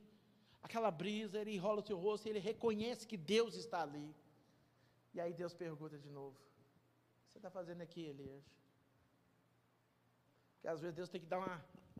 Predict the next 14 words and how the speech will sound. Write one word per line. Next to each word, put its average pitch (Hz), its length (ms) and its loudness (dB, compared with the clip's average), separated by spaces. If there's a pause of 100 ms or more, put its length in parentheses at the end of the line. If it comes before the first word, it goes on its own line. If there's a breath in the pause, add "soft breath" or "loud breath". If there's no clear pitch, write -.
(600)
sacudidela, 175 1200 4
né? 180 300 2 (1040)
Você - 120 -12
sabe 180 120 4
o 175 60 -2
que 185 80 2
é 165 100 2 (260)
sacudidela? 170 720 4 (880)
Pegar 147 220 -4
a - 20 -2
pessoa 175 260 -8
e 165 60 -16
fazer 180 160 -12
assim, 175 160 -14